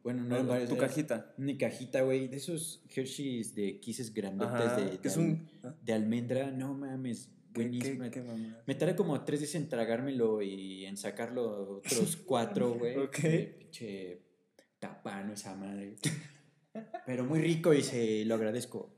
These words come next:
Speaker 2: Ok.
Speaker 1: Un saludo
Speaker 2: Saludos,
Speaker 1: hasta
Speaker 2: saludos, si nos está escuchando.
Speaker 1: donde esté. Eh, ¿y a qué, de qué estamos? Ah, ¿cuántas?
Speaker 2: Ya después
Speaker 1: No
Speaker 2: de irnos
Speaker 1: sé,
Speaker 2: a la
Speaker 1: güey.
Speaker 2: verga por dos
Speaker 1: Este,
Speaker 2: segundos.
Speaker 1: como, puta, güey. Déjame.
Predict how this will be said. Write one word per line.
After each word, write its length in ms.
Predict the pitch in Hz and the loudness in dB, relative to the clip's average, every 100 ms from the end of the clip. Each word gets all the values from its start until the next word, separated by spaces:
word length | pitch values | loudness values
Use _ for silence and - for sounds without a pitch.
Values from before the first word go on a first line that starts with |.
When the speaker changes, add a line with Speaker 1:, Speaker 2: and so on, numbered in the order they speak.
| _ | _
Speaker 2:
Ok. 220 | 139 139 | -12 -8
Speaker 1:
Un 120 | 131 | -6
saludo 640 | 117 131 120 120 107 98 - | -2 -2 -2 0 -2 -2 -8
Speaker 2:
Saludos, 460 | - 120 139 156 143 | -8 -4 0 2 2
Speaker 1:
hasta 100 | 123 | 0
Speaker 2:
saludos, 260 | 139 156 | 2 2
si 60 | 160 | 0
nos 100 | 131 | -4
está 140 | 135 | -4
escuchando. 460 | 143 131 135 131 143 | -4 -4 -6 -2 -2
Speaker 1:
donde 160 | 202 - | -4 -6
esté. 480 | - 107 101 101 - - _ _ _ _ _ _ - | -4 -2 -2 -6 -12 -20 _ _ _ _ _ _ -12
Eh, 520 | 95 92 90 87 85 85 - | -10 -10 -10 -10 -12 -16 -12
¿y 140 | 101 | -10
a 120 | 95 | -10
qué, 340 | - 131 123 - _ _ | -10 -10 -10 -14 _ _
de 120 | 117 117 | -12 -12
qué 40 | |
estamos? 340 | - 151 143 - _ _ | -10 -10 -12 -16 _ _
Ah, 280 | 143 180 160 | 0 2 4
¿cuántas? 460 | 175 160 160 123 - - - _ | 2 4 2 0 -6 -14 -20 _
Speaker 2:
Ya 120 | 143 | -2
después 320 | 151 156 160 156 | 4 6 8 8
Speaker 1:
No 40 | |
Speaker 2:
de 80 | 165 | 8
irnos 140 | 175 | 8
Speaker 1:
sé, 100 | 151 | 8
Speaker 2:
a 60 | 156 | 8
la 120 | 147 | 10
Speaker 1:
güey. 120 | 151 160 | 8 8
Speaker 2:
verga 320 | 165 160 143 | 6 4 2
por 140 | 143 | 2
dos 160 | 143 156 | 4 6
Speaker 1:
Este, 160 | 165 | 8
Speaker 2:
segundos. 240 | 156 160 160 113 113 110 | 8 6 6 6 4 2
Speaker 1:
como, 840 | - 117 113 107 107 104 98 98 - | -2 0 2 0 0 0 -2 -2 -8
puta, 420 | 104 117 - 104 | -8 -8 -8 -8
güey. 200 | - - - _ _ _ _ _ _ _ | -8 -12 -18 _ _ _ _ _ _ _
Déjame. 600 | 113 117 104 101 98 - | -8 -6 -6 -6 -8 -12